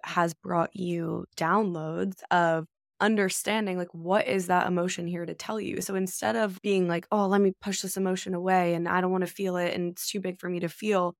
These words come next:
instead, just gaining a deeper sense of awareness of, "Why am I feeling this emotion?" Maybe, like you said, it is something that's older and, like, "Why is this still perpetuating in my life? What can I learn from this emotion?" instead of trying to fix it or solve a,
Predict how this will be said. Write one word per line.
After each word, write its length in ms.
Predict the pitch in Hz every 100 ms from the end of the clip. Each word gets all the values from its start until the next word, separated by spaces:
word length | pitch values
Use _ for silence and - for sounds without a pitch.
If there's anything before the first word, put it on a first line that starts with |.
| _ -
instead, 800 | 185 185 - - - 151 190 185 - - -
just 260 | 226 -
gaining 440 | 185 196 226 226 190
a 60 |
deeper 420 | 185 196 190 185
sense 340 | 185 190 185 185
of 100 | 175
awareness 680 | 170 170 190 208 170 170
of, 380 | - 175 165 160 - _ _ _
"Why 340 | 170 170 196
am 240 | 226 185 180
I 120 | 175
feeling 300 | 175 180 175
this 140 | 175
emotion?" 380 | 165 170 185 170
Maybe, 260 | 165 170 185
like 200 | 165 165
you 60 |
said, 180 | 160 196
it 100 | 165
is 160 | 175 220
something 260 | 180 175
that's 200 | 170 165 -
older 420 | 170 165 160 160
and, 360 | - 160 165 156
like, 100 | 165 -
"Why 280 | 160 165 170
is 140 | 170
this 160 | 175 -
still 280 | - 175 170
perpetuating 680 | _ - 185 - 175 170
in 80 | 160
my 120 | 156
life? 300 | 151 196 208 - _
What 320 | 160 190 202
can 180 | 196 180
I 180 | 170
learn 300 | 170 196 185
from 200 | 180 180
this 180 | 180 156
emotion?" 400 | 170 175 185 165
instead 360 | 160 160 - 160
of 120 | 156
trying 400 | - 160 160 160 -
to 220 | 175 175 160 _ _
fix 360 | _ 196 185 -
it 160 | 165 160
or 160 | - 165
solve 460 | - 165 165 160
a, 260 | 160 151 170